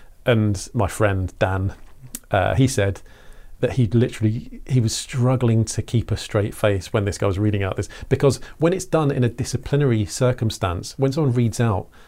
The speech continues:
the content of what you think is hilarious and albeit very dark and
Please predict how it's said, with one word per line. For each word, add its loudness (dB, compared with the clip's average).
the -4
content 0
of -6
what 0
you 2
think 0
is -2
hilarious 0
and 0
albeit 0
very 0
dark -2
and -4